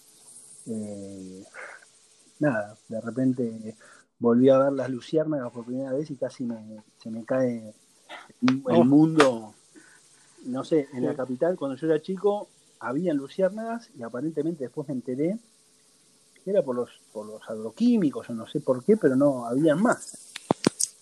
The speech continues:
Speaker 2: Ajá.
Speaker 1: Y un diciembre estaba, llego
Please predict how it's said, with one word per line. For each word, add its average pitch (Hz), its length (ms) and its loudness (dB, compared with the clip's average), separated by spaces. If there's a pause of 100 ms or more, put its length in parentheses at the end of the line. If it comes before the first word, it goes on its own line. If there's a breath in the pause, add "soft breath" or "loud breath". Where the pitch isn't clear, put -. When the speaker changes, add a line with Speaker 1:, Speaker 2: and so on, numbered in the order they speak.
(360)
Speaker 2:
Ajá. 139 240 0
Speaker 1:
Y 123 360 -2
un 165 180 4
diciembre 220 560 2
estaba, 160 640 -2 (120)
llego 143 840 -6